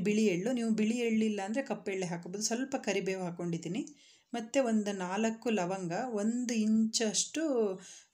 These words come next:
ಚಕ್ಕೆ ಹಾಕೊಂಡಿದ್ದೀನಿ, ಅರ್ಧ ಚಮಚ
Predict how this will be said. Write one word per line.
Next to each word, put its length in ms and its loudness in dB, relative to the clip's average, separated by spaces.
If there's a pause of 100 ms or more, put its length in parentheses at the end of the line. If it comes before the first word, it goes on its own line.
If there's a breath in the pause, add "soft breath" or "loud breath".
(140)
ಚಕ್ಕೆ 300 2
ಹಾಕೊಂಡಿದ್ದೀನಿ, 560 -2 (960)
ಅರ್ಧ 180 -6 (180)
ಚಮಚ 340 -4